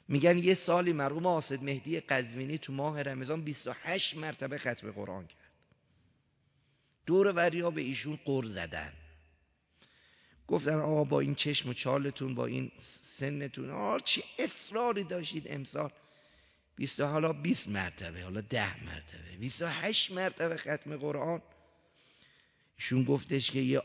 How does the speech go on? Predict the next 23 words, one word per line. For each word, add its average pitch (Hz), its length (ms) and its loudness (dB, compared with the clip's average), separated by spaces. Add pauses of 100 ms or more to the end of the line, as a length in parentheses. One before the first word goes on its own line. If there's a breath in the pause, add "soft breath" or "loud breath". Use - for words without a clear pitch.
آقایی 110 680 0
در 101 280 -4
مشهد 104 880 0
دهنشو 110 560 -2
باز 117 380 -2
کرده، 113 300 -4
شبهه 101 380 -4
کرده 82 480 -10 (1200 soft breath)
که - 160 -8
اینا - 220 0
رو - 120 0
شیعه 135 320 0
ها 143 160 -4
در 113 220 -2
آوردن، 87 640 -6 (280)
امام 95 500 0
مجتبی 95 520 -2
علیه 101 400 -4
السلام، 104 640 -4
چون 110 140 -6
در 101 180 -4
تاریخ 101 380 -6
داره 90 340 -6